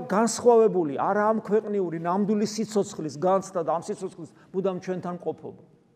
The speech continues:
და ჩვენ ჭეშმარიტად ზესის მოქალაქეები ვიქნებით. ასეთი ადამიანი არის მართლაც ბედნიერი და დაუმარცხებელი.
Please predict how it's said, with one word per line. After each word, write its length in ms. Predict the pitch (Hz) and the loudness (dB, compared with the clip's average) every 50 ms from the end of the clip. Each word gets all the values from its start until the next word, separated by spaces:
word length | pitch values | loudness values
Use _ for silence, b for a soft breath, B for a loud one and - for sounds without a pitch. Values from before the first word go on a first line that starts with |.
| _ _ _ _ _ _ _ _ _ _ _ - | _ _ _ _ _ _ _ _ _ _ _ -12
და 40 | 160 160 | -12 -10
ჩვენ 180 | - - 202 196 | -4 -4 -4 -2
ჭეშმარიტად 520 | 202 196 190 - 180 190 190 202 202 202 139 | -2 -2 -2 -2 -2 -2 -2 0 0 -2 -2
ზესის 280 | 160 165 - 185 156 143 | -2 -6 -6 -6 -10 -8
მოქალაქეები 680 | 160 160 156 165 160 156 151 147 - 151 139 127 139 | -10 -10 -8 -6 -6 -6 -6 -6 -8 -12 -12 -10 -12
ვიქნებით. 540 | 131 123 123 127 - 131 - - - - _ _ _ _ _ _ _ b b b b b b b b b _ - | -12 -12 -14 -14 -18 -20 -20 -20 -20 -20 _ _ _ _ _ _ _ b b b b b b b b b _ -10
ასეთი 460 | 156 170 - - 240 254 240 - 190 190 | -10 -10 -8 -4 -4 -4 -4 0 0 0
ადამიანი 560 | 180 160 156 156 147 139 127 110 85 - - | 0 0 -2 -4 -4 -6 -8 -10 -12 -12 -8
არის 180 | 123 160 160 151 | -8 -8 -8 -6
მართლაც 340 | 143 147 - - 156 147 131 | -8 -10 -10 -10 -12 -12 -10
ბედნიერი 520 | 127 143 165 156 160 185 190 175 151 - 117 - | -8 -8 -6 -4 -4 -4 -2 -2 -4 -6 -8 -10
და 80 | 180 | -10
დაუმარცხებელი. 1040 | 147 131 175 160 160 160 160 147 143 127 - - - - 131 107 - 90 76 - _ | -8 -4 -4 -4 -2 -4 -6 -6 -10 -10 -12 -14 -16 -16 -16 -14 -14 -16 -18 -18 _